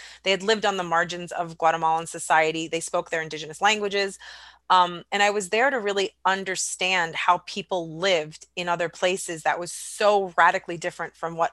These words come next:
we lived in the United States. And I was also there to do my own kind of inside investigation around the role that the United States played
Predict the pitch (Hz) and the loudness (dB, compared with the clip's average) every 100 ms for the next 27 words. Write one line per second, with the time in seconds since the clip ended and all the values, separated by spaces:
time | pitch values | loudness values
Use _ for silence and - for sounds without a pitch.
0 | - 175 180 175 175 175 170 170 - 277 | -4 -6 -2 -2 -4 -2 0 0 0 -2
1 | 233 185 180 180 208 262 - 202 170 165 | 0 -2 -2 0 0 0 -2 -4 -2 -2
2 | 165 160 - 190 165 165 - - - _ | -2 -4 -6 -4 -6 -10 -16 -20 -20 _
3 | _ 170 233 285 277 220 185 196 202 208 | _ -8 -4 -2 2 2 2 0 0 -2
4 | 214 214 - - - 185 185 170 165 - | -6 -10 -12 -10 -2 0 0 -2 -6 -18
5 | _ - 233 240 - 196 196 190 185 180 | _ 0 0 0 4 6 6 2 0 -2
6 | - 170 165 170 - 190 175 165 170 160 | -2 -6 -6 -4 -6 -2 2 2 0 -4
7 | 165 190 196 185 - 175 170 170 165 165 | 0 2 2 0 -4 -4 -4 -2 0 -2
8 | 160 - 170 160 - - - 208 208 156 | -4 -4 -2 -4 -10 -12 2 2 4 0
9 | 147 | -6